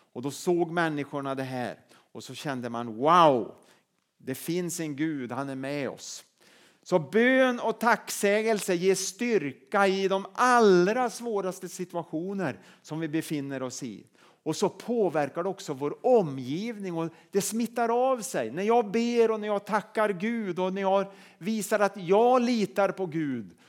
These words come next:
då påverkar det också människorna runt omkring mig. Så deras tro stärks också. Man blir starkare i tron på Gud, att han är med och hjälper.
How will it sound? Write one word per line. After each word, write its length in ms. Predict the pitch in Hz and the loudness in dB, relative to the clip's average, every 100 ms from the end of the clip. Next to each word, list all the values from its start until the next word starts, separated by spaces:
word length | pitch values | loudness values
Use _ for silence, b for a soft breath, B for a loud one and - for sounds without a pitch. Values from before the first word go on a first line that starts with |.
| b | b
då 100 | - | -10
påverkar 680 | 139 214 226 175 175 160 170 | -8 -6 -4 0 -2 -2 -2
det 80 | 170 | -2
också 340 | 208 - 175 | -4 -6 -8
människorna 800 | 165 196 196 151 151 156 175 175 | -4 -2 -2 -2 -6 -6 -6 -6
runt 300 | 165 160 127 | -6 -8 -8
omkring 500 | 165 160 175 247 240 | -12 -6 -4 -4 -2
mig. 260 | 185 120 104 B B _ | -2 -2 -6 B B _
Så 240 | - 165 | -12 -8
deras 640 | 151 233 220 247 - - | -2 4 6 4 2 -6
tro 420 | - 190 196 175 156 | -6 -4 -2 -4 -8
stärks 640 | - - 143 131 131 - | -6 -2 0 -2 -8 -12
också. 380 | 131 - - - _ b b b _ | -12 -14 -18 -18 _ b b b _
Man 80 | 135 | -10
blir 120 | 151 | -8
starkare 640 | 147 - 196 156 131 165 160 | -8 -2 -2 -2 -4 -6 -6
i 60 | 151 | -6
tron 480 | 139 139 127 95 - b b b _ | -10 -10 -10 -14 -20 b b b _
på 120 | 123 | -20
Gud, 400 | 113 135 147 151 _ - | -12 -12 -14 -20 _ -20
att 220 | 110 113 | -20 -16
han 220 | 123 117 | -12 -10
är 60 | 113 | -10
med 260 | 117 117 | -12 -14
och 120 | - | -14
hjälper. 540 | 90 87 113 _ 135 | -14 -16 -18 _ -20